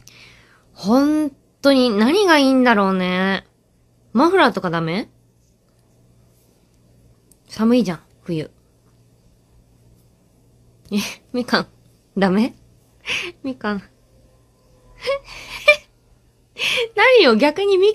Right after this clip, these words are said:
みんなのみかんの食べ方教えてよ。そんなに変だった？びっくりだわ。兄立ち第二期の話、この前、すこ姉さんとTwitterで話しました。スポンサーがいないって言ってましたよ。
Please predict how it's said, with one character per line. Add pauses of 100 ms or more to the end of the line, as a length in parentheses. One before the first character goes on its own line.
(280)
み
ん
な
の (320)
み
か (100)
ん
の
食
べ
方
教 (140)
え
て
よ。 (1000)
そ
ん
な
に
変
だ
っ
た？ (380)
び
っ
く
り
だ
わ。 (2000)
兄
立
ち
第
二
期
の
話、
こ
の
前、
す
こ
姉
さ
ん
と (400)
Twitter
で
話
し
ま
し
た。
ス
ポ
ン
サ
ー
が
い
な
い
っ
て
言
っ
て
ま
し
た
よ。